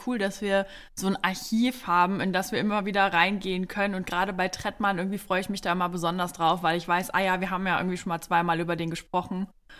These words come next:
und können da aus den Vollen noch mal schöpfen. Es fühlt sich also quasi so ein bisschen an, als wäre das Baby Nummer drei, was, äh, Trettmann jetzt hier auf, auf die Welt bringt. Ähm,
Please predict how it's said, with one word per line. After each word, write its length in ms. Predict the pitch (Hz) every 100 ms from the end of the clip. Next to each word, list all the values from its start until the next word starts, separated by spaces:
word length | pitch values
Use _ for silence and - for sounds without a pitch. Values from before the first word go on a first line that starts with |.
| - - _
und 120 | 202 175
können 240 | 220 202
da 140 | 190
aus 160 | 165 208
den 160 | 196 190
Vollen 380 | - 185 185
noch 180 | 175 170
mal 200 | 175 165
schöpfen. 580 | 170 170 165 - 196 214 - - -
Es 160 | - 233
fühlt 260 | 302 349
sich 140 | 359 330
also 180 | 269 247
quasi 320 | 247 240 254
so 100 | 233
ein 80 | 233
bisschen 300 | 294 247 -
an, 340 | 190 226 233
als 240 | - 190 208
wäre 180 | 214 196
das 180 | 196
Baby 260 | - 208 208
Nummer 260 | 202 190 185
drei, 420 | 175 180 196 175
was, 320 | 180 - -
äh, 380 | - 180 180 185
Trettmann 380 | - 196 180 175
jetzt 200 | 175 -
hier 300 | 180 170 175
auf, 340 | 175 - 190
auf 220 | - 175
die 160 | 190 170
Welt 280 | 170 180 -
bringt. 600 | 165 180 220 240 - -
Ähm, 440 | 180 180 180 180